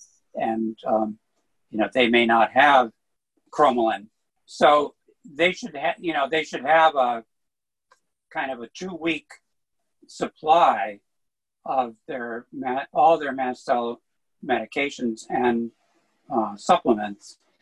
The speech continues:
ready to go in case they do need to go to the hospital. And the patient should take it with them, because their family may not be allowed to visit them. If they test positive, they get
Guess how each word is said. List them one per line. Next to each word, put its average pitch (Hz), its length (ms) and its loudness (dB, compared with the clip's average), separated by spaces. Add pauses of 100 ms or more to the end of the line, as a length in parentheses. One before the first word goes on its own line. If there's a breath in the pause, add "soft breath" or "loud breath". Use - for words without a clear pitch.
(720)
ready 160 340 4
to 131 100 0
go 147 360 4
in 131 320 -4
case 156 440 -2
they 131 220 0
do 143 240 -2
need 131 160 -2
to 131 60 -2
go 117 100 2
to 110 40 -2
the 110 80 4
hospital. 120 360 4
And 120 120 4
the 123 140 0
patient 180 320 0
should - 140 -8
take 160 180 2
it 147 100 0
with 180 180 2
them, 127 140 2
because 131 400 0 (320)
their 151 140 4
family 196 320 4
may 156 160 -2
not 160 220 4
be 156 120 -2
allowed 147 260 2
to 127 100 -8
visit 151 300 -8
them. 131 120 -20 (800 loud breath)
If 123 140 -18
they 113 140 -6
test - 280 -6
positive, 113 440 -4
they 104 200 -10
get 113 120 -10